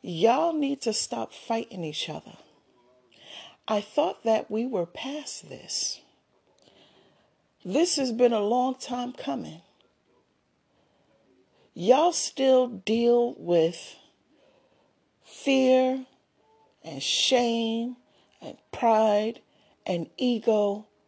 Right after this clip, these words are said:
I thought we were past this. Y'all need to stop fighting the Christians because we need them.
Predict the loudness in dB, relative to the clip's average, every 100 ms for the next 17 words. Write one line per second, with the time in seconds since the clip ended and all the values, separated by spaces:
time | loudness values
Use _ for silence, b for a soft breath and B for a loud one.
0 | _ _ _ _ _ _ _ _ -2 -2
1 | 0 2 2 -2 _ _ _ _ -2 0
2 | 0 -2 -2 -6 -6 -4 -6 -8 -10 -6
3 | -6 -6 -14 _ _ _ _ _ _ _
4 | _ _ _ _ _ _ _ B B B
5 | B B -4 6 6 6 2 0 -2 -2
6 | -4 0 -2 -2 -8 -8 -6 -6 -6 -4
7 | -4 -6 -8 -8 -8 -8 -6 -6 -6 -8
8 | -10 -10 -12 -8 -8 -6 -6 -2 0 0
9 | -2 -4 -2 -2 -4 -8 -10 -10 -10